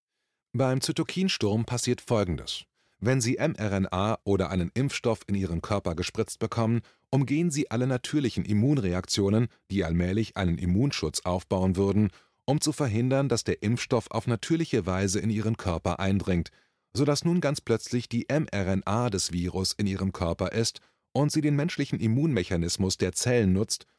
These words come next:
um menschliche Proteine zu bekämpfen. Doch nun ist ganz plötzlich das Virus in Ihren Körper injiziert worden und Ihr Immunsystem betrachtet das Virus in Ihrem Körper als einen Eindringling und antwortet mit einer Immunreaktion.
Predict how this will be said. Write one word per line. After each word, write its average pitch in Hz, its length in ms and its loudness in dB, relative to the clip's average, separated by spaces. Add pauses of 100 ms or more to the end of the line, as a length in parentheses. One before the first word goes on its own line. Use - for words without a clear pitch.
(100)
um 123 160 4
menschliche 156 460 2
Proteine 107 640 0
zu - 160 -2
bekämpfen. 87 540 -2 (520)
Doch 139 180 0
nun 180 180 4
ist 175 160 -2
ganz 139 220 0
plötzlich 117 440 -2
das 123 200 -2
Virus 113 400 -2
in 127 60 2
Ihren 120 260 0
Körper 95 420 -2
injiziert 104 560 0
worden 87 420 2
und 104 200 -2
Ihr 92 180 0
Immunsystem 104 640 2
betrachtet 139 480 -2
das 101 160 -4
Virus 90 360 -2
in 104 60 2
Ihrem 92 240 0
Körper 87 380 -2
als 95 220 -6
einen 104 240 -2
Eindringling 92 640 0 (420)
und - 160 -4
antwortet 123 500 -2
mit - 160 -6
einer 107 240 2
Immunreaktion. 92 920 0